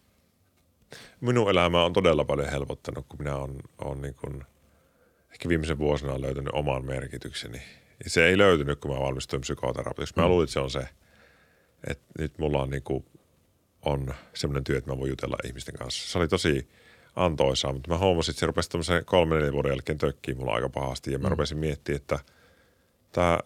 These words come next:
Speaker 1: tää on hidas tapa, niinku, parantaa Suomea.
Speaker 2: Mm.
Speaker 1: Ja mulle tuli tosi iso merkitys, kun mä sain, onnistuin tässä. Ja nyt mulla on,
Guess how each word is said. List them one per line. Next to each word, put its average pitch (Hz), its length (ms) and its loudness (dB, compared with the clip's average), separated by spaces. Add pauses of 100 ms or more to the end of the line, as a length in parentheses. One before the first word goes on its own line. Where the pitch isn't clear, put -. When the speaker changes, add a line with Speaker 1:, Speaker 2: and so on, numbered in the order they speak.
Speaker 1:
tää 107 100 4
on 107 80 2
hidas 98 320 4
tapa, 65 280 -2
niinku, 67 180 -6
parantaa 67 420 -2
Suomea. 55 440 -8 (320)
Speaker 2:
Mm. 87 220 -2 (1400)
Speaker 1:
Ja - 60 -6
mulle 120 180 6
tuli 80 220 2
tosi 90 200 4
iso 73 180 0
merkitys, 67 420 -2
kun 71 140 -8
mä 67 120 -2
sain, 64 460 -6 (960)
onnistuin 69 500 0
tässä. - 380 0 (120)
Ja 82 60 -6
nyt 80 180 -4
mulla 76 300 2
on, 69 200 -2